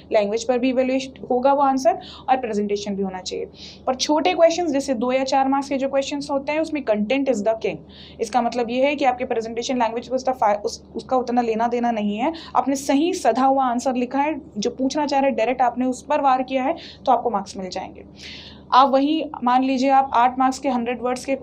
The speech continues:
answers लिख रहे हैं, तो वहाँ पे ये तीनों ही चीज़ों को balance करना पड़ेगा। तीनों में answers आपकी evaluate किए जाएंगे। और जब आप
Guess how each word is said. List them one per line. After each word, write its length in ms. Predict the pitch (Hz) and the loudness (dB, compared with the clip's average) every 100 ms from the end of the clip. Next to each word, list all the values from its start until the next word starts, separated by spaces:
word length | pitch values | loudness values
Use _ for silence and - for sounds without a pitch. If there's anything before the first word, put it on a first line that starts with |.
| - | -2
answers 400 | 226 240 262 254 | -2 0 -2 -2
लिख 200 | 247 269 | -4 -2
रहे 180 | 254 262 | 0 0
हैं, 180 | 269 | 0
तो 80 | 269 | 0
वहाँ 180 | 247 247 | 0 0
पे 100 | 254 | 0
ये 100 | 262 | -2
तीनों 320 | 254 226 247 | -2 -4 -2
ही 60 | 262 | -2
चीज़ों 260 | 247 240 | -2 -6
को 100 | 254 | -2
balance 340 | 247 226 240 254 | 2 2 2 -2
करना 240 | 254 254 | -2 0
पड़ेगा। 300 | 254 247 262 | 0 -2 -2
तीनों 320 | 277 226 220 | -6 -6 -6
में 120 | 233 247 | -4 -4
answers 480 | 240 247 254 254 - - - | -4 -4 -4 -6 -18 -14 -2
आपकी 280 | 220 226 247 | -2 0 -6
evaluate 500 | 220 247 247 262 254 | -2 -2 -2 -2 -4
किए 200 | 254 262 | -4 -2
जाएंगे। 380 | 262 262 294 330 - - - | -2 -2 -2 -4 -8 -10 2
और 220 | 240 269 | 4 4
जब 160 | 262 233 | 2 0
आप 240 | 240 - | -4 -6